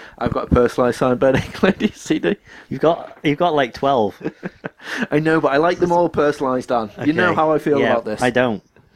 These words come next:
Speaker 1: And I don't quite
Speaker 2: You
Speaker 1: get
Speaker 2: hate
Speaker 1: it.
Speaker 2: it, yeah. Anyway, um, just one more thing before we go. I'm just gonna, I'm gonna let one more thing just slowly, just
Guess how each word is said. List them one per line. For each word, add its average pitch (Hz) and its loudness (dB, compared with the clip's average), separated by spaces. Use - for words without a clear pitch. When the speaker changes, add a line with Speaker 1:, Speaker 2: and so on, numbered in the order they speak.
Speaker 1:
And 139 2
I 151 2
don't 156 0
quite 127 0
Speaker 2:
You 110 -2
Speaker 1:
get 113 2
Speaker 2:
hate 107 0
Speaker 1:
it. 101 -6
Speaker 2:
it, 98 -8
yeah. - -8
Anyway, 95 2
um, 101 2
just - -4
one 110 0
more 95 2
thing 92 -2
before 85 -4
we 82 -2
go. 85 -4
I'm 85 -8
just - -6
gonna, 107 2
I'm 101 -6
gonna 107 0
let 110 2
one 104 -2
more 101 2
thing 98 0
just 92 -4
slowly, 90 -2
just - -12